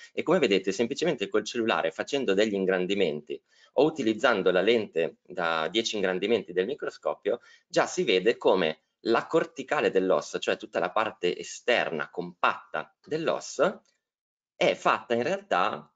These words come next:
tutta a buchini. Se la, la fotografiamo appunto con un ingrandimento di dieci volte si ne-, si notano già tutti questi buchini. Quando prepariamo un vetrino istologico, cioè tagliamo una fettina sottilissima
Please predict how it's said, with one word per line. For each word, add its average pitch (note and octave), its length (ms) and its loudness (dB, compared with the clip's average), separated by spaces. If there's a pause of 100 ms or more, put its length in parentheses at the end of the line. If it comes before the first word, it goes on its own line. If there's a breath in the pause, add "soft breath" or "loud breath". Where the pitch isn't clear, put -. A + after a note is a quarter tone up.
tutta C#3 640 -2
a A#2 120 -2
buchini. F2+ 640 -6 (240 soft breath)
Se C3+ 120 0
la, A#2 120 4 (120)
la A2 100 -2
fotografiamo A#2 580 2
appunto F#2+ 380 -2
con G#2 140 -2
un G#2 80 0
ingrandimento G#2+ 580 0
di G2 140 -4
dieci C3 280 -4
volte F2 380 2
si - 180 -6
ne-, C3+ 220 -2
si D3 140 -4
notano B2+ 360 -4
già G2+ 220 -2
tutti - 260 -8
questi E2+ 320 -8
buchini. D#2+ 480 -12 (460 loud breath)
Quando A3+ 300 2
prepariamo A2 680 2
un E3 180 2
vetrino A#2+ 680 0
istologico, F#2+ 920 0
cioè C3 260 -2
tagliamo C3 420 0
una A2 140 0
fettina B2+ 520 -6
sottilissima A2+ 1040 -4